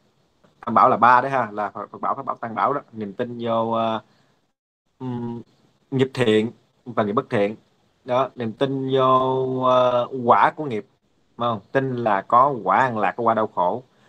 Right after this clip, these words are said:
Ờ, có niềm tin là nghiệp á, là của, ờ, riêng ta,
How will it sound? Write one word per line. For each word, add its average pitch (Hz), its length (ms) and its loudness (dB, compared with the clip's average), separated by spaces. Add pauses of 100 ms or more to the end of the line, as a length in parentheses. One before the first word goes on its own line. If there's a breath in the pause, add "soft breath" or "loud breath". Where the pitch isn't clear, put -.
(220 soft breath)
Ờ, 107 340 2
có 147 240 4
niềm 113 380 -10
tin 135 800 -8
là 107 420 -4 (840)
nghiệp 123 400 0
á, 156 140 4 (340)
là 113 600 -4 (340)
của, 101 360 0
ờ, 113 840 -2
riêng 139 200 2
ta, 135 260 4